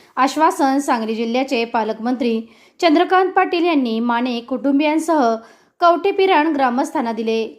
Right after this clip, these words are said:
कुस्ती हा अस्सल भारतीय खेळ आणि कुस्तीच्या या विश्वामध्ये सांगली, कोल्हापूर जिल्ह्यातील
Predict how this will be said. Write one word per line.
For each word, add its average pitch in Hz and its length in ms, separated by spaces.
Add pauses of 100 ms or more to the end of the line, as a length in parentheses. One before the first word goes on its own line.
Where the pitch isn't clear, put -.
कुस्ती 320 260
हा 392 180
अस्सल 359 380
भारतीय 226 480
खेळ 233 280 (380)
आणि 349 300
कुस्तीच्या 370 520
या 349 140
विश्वामध्ये 277 600
सांगली, 240 460
कोल्हापूर 254 500
जिल्ह्यातील 311 580